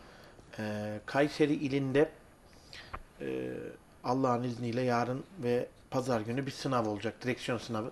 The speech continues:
Direksiyon sınavına girecek bütün kursiyerlere başarılar diliyoruz. Şimdiden de inşallah bir Kurban Bayramı sürecine giriyoruz ve buradan tüm Türk Müslüman aleminin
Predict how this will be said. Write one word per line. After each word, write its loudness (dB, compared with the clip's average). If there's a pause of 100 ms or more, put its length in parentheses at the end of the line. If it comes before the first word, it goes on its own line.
Direksiyon 2
sınavına 2
girecek 2 (640)
bütün 2 (540)
kursiyerlere 2 (520)
başarılar 4
diliyoruz. -6 (1400)
Şimdiden 4
de 2 (380)
inşallah 4
bir -2
Kurban 6
Bayramı 6
sürecine 0
giriyoruz 0
ve 4 (140)
buradan 0
tüm 0 (280)
Türk -6
Müslüman 0
aleminin 0